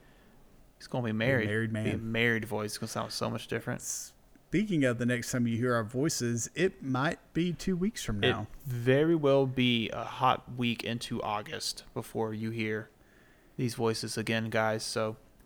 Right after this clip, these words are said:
Speaker 1: we'll try to keep you updated on the Twitter and, uh, the Facebook. You can follow us on
Speaker 2: Yeah.
Speaker 1: Twitter at the best palcast.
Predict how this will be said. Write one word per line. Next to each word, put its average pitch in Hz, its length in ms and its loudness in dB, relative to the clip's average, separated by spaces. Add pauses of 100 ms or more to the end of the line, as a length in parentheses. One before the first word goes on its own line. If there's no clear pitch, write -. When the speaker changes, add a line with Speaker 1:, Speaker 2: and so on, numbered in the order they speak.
Speaker 1:
we'll 123 120 -2
try 147 140 8
to 135 80 6
keep 139 220 4
you 127 80 6
updated 120 460 4
on 120 180 2
the 113 100 2
Twitter 135 520 -2 (400)
and, 123 260 -4
uh, 113 200 0
the 117 120 0
Facebook. 123 460 0
You 123 60 -4
can 127 100 -4
follow 123 160 8
us 110 100 4
on 127 100 4
Speaker 2:
Yeah. - 40 -2
Speaker 1:
Twitter 135 260 4
at 131 180 6 (340)
the 151 320 6
best 190 320 10
palcast. 165 680 2